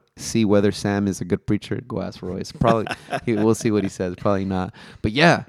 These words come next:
Speaker 1: that's what we're, we're currently today gonna dive into Jesus's first
Speaker 2: His first ma-
Speaker 1: sermon. And
Speaker 2: Mm.
Speaker 1: honestly, guys,
Speaker 2: Wow.
Speaker 1: it's a banger. Let's just be real. Like,
Speaker 2: <laughs>
Speaker 1: he's Jesus.
Speaker 2: That's
Speaker 1: Of course, he was
Speaker 2: good.
Speaker 1: gonna have a good one. You know, his best one that he ever
Speaker 2: Mm.
Speaker 1: preached. But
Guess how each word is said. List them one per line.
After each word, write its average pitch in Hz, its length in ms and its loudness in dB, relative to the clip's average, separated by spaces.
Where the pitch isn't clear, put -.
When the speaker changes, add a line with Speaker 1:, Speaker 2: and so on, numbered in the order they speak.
Speaker 1:
that's 135 220 0
what 156 120 2
we're, 143 280 6
we're 143 180 2
currently 160 460 0
today 120 400 0
gonna 113 220 -4
dive 101 360 0
into 110 440 -2
Jesus's 117 840 -2
first 117 380 0
Speaker 2:
His 123 200 2
first 127 320 4
ma- 101 80 0
Speaker 1:
sermon. 101 680 4
And 104 220 4
Speaker 2:
Mm. - 40 -18
Speaker 1:
honestly, 127 400 2
guys, 113 320 4
Speaker 2:
Wow. 120 60 0
Speaker 1:
it's - 100 0
a 131 60 4
banger. 90 720 -2
Let's 104 220 0
just 101 260 -10
be 107 120 2
real. 98 320 0
Like, 82 280 -2
Speaker 2:
<laughs> - 60 -20
Speaker 1:
he's 113 340 -6
Jesus. 123 500 6
Speaker 2:
That's 107 200 -2
Speaker 1:
Of - 40 -12
course, 151 280 6
he 139 80 8
was 123 160 8
Speaker 2:
good. 123 100 6
Speaker 1:
gonna 107 80 4
have 107 220 6
a 98 40 4
good 101 200 6
one. 90 400 2
You 90 100 0
know, 110 200 2
his 110 200 2
best 98 300 2
one 98 100 2
that 95 100 2
he 92 80 2
ever 90 140 2
Speaker 2:
Mm. - 60 -8
Speaker 1:
preached. 104 160 0
But 123 180 8